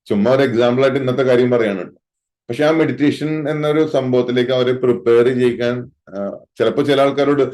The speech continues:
"ഒരു കണ്ണടക്കോ, നമുക്ക് മെഡിറ്റേറ്റ് ചെയ്യാന്ന്" പറഞ്ഞാൽ അപ്പൊ തന്നെ കണ്ണടച്ച് മെഡിറ്റേറ്റ് ചെയ്യുന്ന ആൾക്കാർ ചിലപ്പോ ആ കൂട്ടത്തിലുണ്ടാവും.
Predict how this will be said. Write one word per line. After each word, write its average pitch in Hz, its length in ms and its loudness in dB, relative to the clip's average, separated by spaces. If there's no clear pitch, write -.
"ഒരു 127 120 4
കണ്ണടക്കോ, 127 580 0
നമുക്ക് 123 180 0
മെഡിറ്റേറ്റ് 120 400 0
ചെയ്യാന്ന്" 120 220 0
പറഞ്ഞാൽ 117 240 -2
അപ്പൊ 135 580 -4
തന്നെ 135 120 -2
കണ്ണടച്ച് 113 380 0
മെഡിറ്റേറ്റ് 98 400 -4
ചെയ്യുന്ന 101 200 -4
ആൾക്കാർ 92 360 -2
ചിലപ്പോ 98 240 -4
ആ 92 40 0
കൂട്ടത്തിലുണ്ടാവും. 85 680 -8